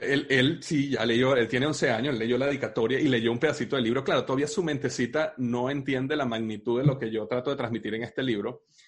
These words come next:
eh, pero eso no importa, ese no es el trabajo de hoy. Él, algún día en el futuro, eh, este libro va a llegar a él, en el, bueno,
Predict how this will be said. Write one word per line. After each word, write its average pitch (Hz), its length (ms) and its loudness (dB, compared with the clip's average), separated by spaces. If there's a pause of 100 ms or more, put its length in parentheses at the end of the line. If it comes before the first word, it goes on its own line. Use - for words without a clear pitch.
(120)
eh, 123 260 0
pero 143 140 2
eso 143 140 -2
no 214 60 0
importa, 160 260 2
ese 131 100 -4
no 170 60 2
es 180 80 4
el 175 60 2
trabajo 139 320 2
de 123 100 4
hoy. 123 180 2
Él, 107 160 -6 (180)
algún 131 240 -2
día 156 220 4
en 156 60 -2
el 143 80 -2
futuro, 127 580 -2 (240)
eh, 113 260 2
este 117 220 0
libro 135 260 2
va 131 100 4
a - 20 2
llegar 131 260 2
a 127 80 2
él, 135 400 -2 (220)
en 113 240 -6
el, 104 80 -8
bueno, 113 220 -2